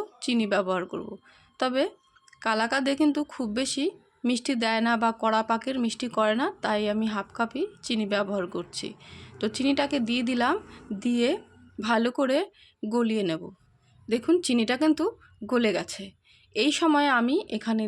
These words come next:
দিয়ে দিচ্ছি কিছুটা মিল্ক পাউডার। এখানে দশ টাকা দামের একটা দুধের প্যাকেট দিলেই যথেষ্ট, যেহেতু এখানে আমি একটা নারকেলের মালা দিয়ে আমি কালাকাঁদ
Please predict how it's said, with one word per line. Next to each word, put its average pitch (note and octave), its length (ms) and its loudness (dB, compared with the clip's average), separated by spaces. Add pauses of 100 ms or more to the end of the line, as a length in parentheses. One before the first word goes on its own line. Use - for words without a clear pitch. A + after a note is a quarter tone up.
দিয়ে B3 180 -2
দিচ্ছি C4+ 280 -4 (480)
কিছুটা C4+ 320 0 (180)
মিল্ক A#3 220 0 (100)
পাউডার। G3 340 -4 (580)
এখানে C#4 320 2 (460)
দশ A3+ 220 2
টাকা D4+ 200 2
দামের D#4+ 220 4 (140)
একটা B3 260 -4
দুধের B3 300 -2
প্যাকেট A#3+ 240 0 (100)
দিলেই C4 240 -2 (400)
যথেষ্ট, G3 420 -2 (480)
যেহেতু A#3 300 -2 (100)
এখানে C4 220 -2 (100)
আমি B3+ 160 0 (560)
একটা C4 300 -2 (1160)
নারকেলের A#3 540 0
মালা A3+ 280 4
দিয়ে A#3+ 160 0 (180)
আমি G#3+ 200 -2 (200)
কালাকাঁদ A3 340 -2